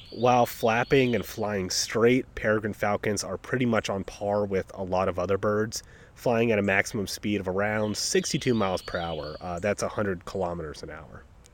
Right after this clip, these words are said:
However, in their dives, they go extremely quick, reaching speeds of two hundred thirty-eight miles per hour or three hundred eighty-three kilometers an hour.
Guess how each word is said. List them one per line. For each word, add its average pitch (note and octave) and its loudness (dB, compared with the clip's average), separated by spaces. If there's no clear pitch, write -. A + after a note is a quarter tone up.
However, F3+ 6
in B2+ 4
their A#2+ 8
dives, A2 2
they A2+ 0
go G#2+ 4
extremely G#3+ 2
quick, - -2
reaching C#3 2
speeds C3+ 2
of G2+ -8
two - 0
hundred D3+ 0
thirty-eight B2+ 4
miles G#2+ 0
per - -2
hour G#2+ 4
or G2+ 2
three D3 2
hundred A2+ 0
eighty-three G2 -2
kilometers G2 -2
an E2 -10
hour. D#2 -10